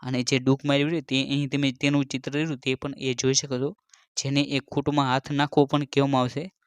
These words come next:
એટલે કે અહીં તમને જે ડૂક મારવી જે શબ્દ રહ્યો તેનો એ જે સમાનાર્થી શબ્દ રહ્યો, એટલે કે જેને ખૂંટમાં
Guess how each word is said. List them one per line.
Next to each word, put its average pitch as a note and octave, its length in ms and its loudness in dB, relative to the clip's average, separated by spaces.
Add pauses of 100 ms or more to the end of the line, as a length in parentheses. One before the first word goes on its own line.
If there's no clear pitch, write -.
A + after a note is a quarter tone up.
(220)
એટલે A2+ 100 -8
કે C3+ 80 -6
અહીં C3 280 -4
તમને C#3+ 260 0
જે C#3 160 2
ડૂક C3+ 280 4
મારવી C#3 340 4
જે C3 140 0
શબ્દ C#3 260 -4
રહ્યો D3 200 4
તેનો C#3 260 -4 (120)
એ C3+ 120 -4 (540)
જે - 100 -8
સમાનાર્થી C#3+ 600 -4
શબ્દ C#3+ 220 -6
રહ્યો, D#3+ 160 -2
એટલે C3+ 120 -8
કે C#3 60 -6
જેને D3 260 -2
ખૂંટમાં D3+ 440 -4